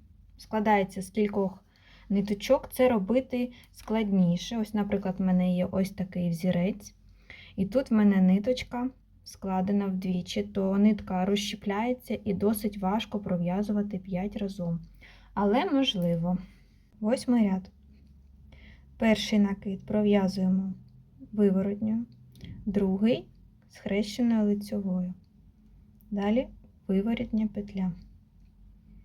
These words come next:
Перший накид виворотній, другий схрещений лицьовою,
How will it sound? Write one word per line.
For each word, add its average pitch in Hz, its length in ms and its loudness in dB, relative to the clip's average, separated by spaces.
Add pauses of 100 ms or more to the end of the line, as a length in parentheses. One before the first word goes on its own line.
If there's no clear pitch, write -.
(220)
Перший 208 380 2
накид 185 420 0
виворотній, 202 800 2 (340)
другий 185 640 0
схрещений 220 720 0
лицьовою, 202 840 0